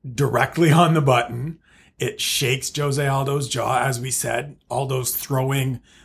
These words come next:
lands a good left hand as he's coming in. I believe it actually kinda cut up Conor a little bit, that he had to get, you know, just, just a little bit of Vaseline and a little Q-tip put on it to,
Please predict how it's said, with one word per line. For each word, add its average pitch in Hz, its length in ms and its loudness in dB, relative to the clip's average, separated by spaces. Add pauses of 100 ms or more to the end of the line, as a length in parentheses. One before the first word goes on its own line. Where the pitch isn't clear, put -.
(100)
lands 139 400 2
a 135 140 2
good 139 300 2
left 127 320 0
hand 143 280 0
as 113 140 -8
he's 117 140 -8
coming 127 240 -4
in. 151 160 0
I 110 40 -4
believe 110 300 -4
it 139 80 0
actually 117 380 -2
kinda 120 480 -4 (480)
cut 139 180 0
up 156 240 2
Conor 110 320 -4
a 107 80 -6
little 117 220 -6
bit, 113 260 -6
that 127 80 -4
he 120 80 -2
had - 220 -4
to 123 40 -4
get, 117 300 -6 (640)
you 139 100 0
know, 123 160 0
just, 131 380 -4 (320)
just - 380 0 (1120)
a 170 80 -2
little 147 220 2
bit 127 140 2
of 123 80 -2
Vaseline 139 580 0
and 131 140 -2
a 127 40 -2
little 127 260 -2
Q-tip - 500 -4
put 143 160 -4
on 120 180 -2
it 127 140 -10
to, 123 260 -6